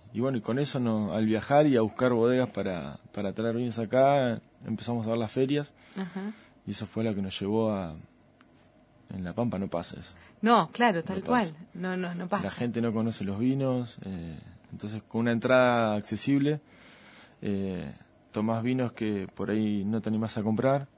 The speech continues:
Speaker 2: Ujú.
Speaker 1: eh, por no saber cómo es, y, y no es que tomás uno, tomás varios.
Speaker 2: ¿El pampeano, la pampeana está predispuesta a aprender acerca de vinos?
Speaker 1: Sí, sí, sí,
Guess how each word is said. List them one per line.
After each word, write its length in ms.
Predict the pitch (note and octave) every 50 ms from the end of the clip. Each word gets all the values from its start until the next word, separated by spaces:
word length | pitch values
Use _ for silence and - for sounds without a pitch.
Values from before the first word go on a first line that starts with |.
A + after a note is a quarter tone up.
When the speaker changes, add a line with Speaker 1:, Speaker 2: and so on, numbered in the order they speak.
| _ -
Speaker 2:
Ujú. 360 | G#3 G3 F#3+ F#3+ G3+ G3 A3+ -
Speaker 1:
eh, 400 | A2 G#2+ G#2+ G#2 G2+ G2+ G2+ F2+ E2 E2+ - - - - - - _ _ - -
por 120 | - G#2 G2+
no 120 | A2+ A2+
saber 300 | G#2+ - A2 A2+ A#2 A2
cómo 240 | G#2 - B2 B2 C3
es, 180 | C3+ C3 - - - _ -
y, 240 | B2 A2+ G#2+ G2+ G2 G2+ - - _ _ _ _ _ -
y 20 | A2+
no 80 | A#2
es 60 | A#2 A2
que 100 | A2 G2
tomás 320 | G2 G2+ G#2+ G#2 G#2 -
uno, 200 | B2 B2 A#2+ A#2
tomás 300 | G#2 - G2+ G2+ F#2+ F#2
varios. 400 | F#2 F#2 F2 E2 F2 F#2+ - - - - - - - -
Speaker 2:
¿El 120 | - G#3 G3+
pampeano, 480 | - G3 G3+ G3+ A#3+ B3 C4+ G3+ - C#4+
la 100 | B3 G3+
pampeana 280 | F#3 F3+ F#3+ A#3+ B3+
está 200 | B3 A#3+ - C#4+
predispuesta 560 | C#4 - C#4+ A#3+ - - - B3+ C#4 C#4 - D4+
a 40 |
aprender 520 | A#3 G#3 G3+ G3 G3 F#3 F#3 F#3+ G#3 A#3 B3+
acerca 420 | B3 - - G3 G3 F#3+ - F#3
de 140 | F3 F3 E3+
vinos? 420 | E3 G3 A3 A#3+ C4 C#4 C4 A3 -
Speaker 1:
Sí, 340 | - - C3 G#2+ F#2+ F2+ F2 - _ _ _
sí, 340 | - - - B2+ A2+ A2 G#2
sí, 320 | - - G#2 G2 F#2+ F#2+